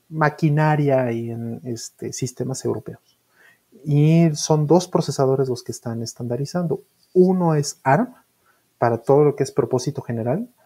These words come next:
y risc five para todo lo que es propósito específico,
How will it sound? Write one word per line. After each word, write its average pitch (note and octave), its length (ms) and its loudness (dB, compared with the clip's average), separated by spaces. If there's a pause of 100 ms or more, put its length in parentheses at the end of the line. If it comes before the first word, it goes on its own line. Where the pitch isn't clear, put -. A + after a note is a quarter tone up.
(300)
y C3 160 2
risc C#3+ 460 2
five D3+ 420 6 (160)
para C3 240 0
todo C3 160 0
lo C3+ 140 2
que C3 100 -4
es B2 100 -10
propósito - 560 -6
específico, - 720 -8